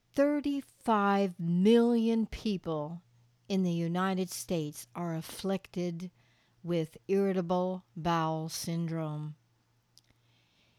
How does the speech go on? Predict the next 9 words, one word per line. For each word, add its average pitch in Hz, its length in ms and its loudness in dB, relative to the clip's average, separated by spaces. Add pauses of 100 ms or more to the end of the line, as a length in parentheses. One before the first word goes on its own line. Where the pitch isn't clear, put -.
(280)
It 247 180 0
usually 262 680 2
affects 202 500 -4
young 196 540 2
to 196 160 -6
middle-aged 190 840 2
adults, 160 580 -4
but - 220 -6
literally 226 920 0